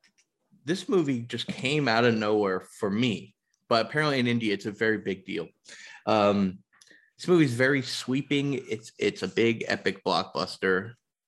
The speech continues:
Uh, great. <laughs> It was great. It was, I thought it was fantastic. Um, I have to see it again, I think. Very, it's pretty much everything I want out of a blockbuster.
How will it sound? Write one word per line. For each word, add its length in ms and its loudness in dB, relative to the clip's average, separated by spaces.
Uh, 500 0
great. 420 0
<laughs> 460 -20
It 240 0
was 140 2
great. 300 -2
It 20 0
was, 180 -6
I 120 -4
thought 180 -2
it 60 2
was 40 -10
fantastic. 560 -6
Um, 560 2
I 80 2
have 140 0
to 80 -6
see 160 -2
it 80 -2
again, 400 -2
I 120 -6
think. 320 -10
Very, 300 4
it's 160 0
pretty 280 2
much 140 0
everything 420 2
I 60 4
want 340 0
out 120 -2
of 100 -4
a 60 -8
blockbuster. 800 -6